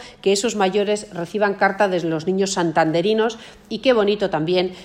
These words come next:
que en este momento haya otro tipo de comunicación. Pues esta es la comunicación que proponemos, una comunicación por escrito. El modelo de carta y la autorización debe de descargarse en el área de servicios sociales que hay en la web del Ayuntamiento de Santander,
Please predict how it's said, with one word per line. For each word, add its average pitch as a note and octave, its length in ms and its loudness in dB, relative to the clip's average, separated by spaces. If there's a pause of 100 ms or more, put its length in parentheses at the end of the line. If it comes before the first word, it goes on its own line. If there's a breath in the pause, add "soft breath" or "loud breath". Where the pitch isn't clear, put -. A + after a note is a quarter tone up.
(100)
que F#3 80 -2
en E3+ 80 0
este G#3 240 -2
momento G3+ 400 -2
haya A3 280 0
otro C#4+ 260 0
tipo G#3 200 -2
de F3 80 0
comunicación. D#3+ 600 -4
Pues E3+ 200 -4
esta A3 220 0
es D3+ 80 -4
la D#3 100 -2
comunicación D#3+ 640 -2
que F#3 100 -2
proponemos, D#3 560 -4
una G3 160 -2
comunicación F3 600 -2
por F3 240 0
escrito. D#3+ 460 -4 (360 loud breath)
El G3+ 140 0
modelo A#3+ 280 2
de A#3+ 140 0
carta C#4 460 2 (320 loud breath)
y E3+ 320 -4
la D#3+ 80 4
autorización E3 760 -2 (140)
debe G#3+ 280 2
de F#3 120 2
descargarse A#3 800 0 (160)
en F3 160 0
el F#3 100 4
área B3 260 4
de G#3+ 100 -2
servicios D#3+ 420 -4
sociales C#4+ 500 0
que - 140 -2
hay A3 240 0
en F3+ 100 0
la E3+ 80 4
web F3 280 2 (360 loud breath)
del D#3+ 160 -4
Ayuntamiento D#3 520 -4
de D#3+ 180 -6
Santander, D#3 560 -2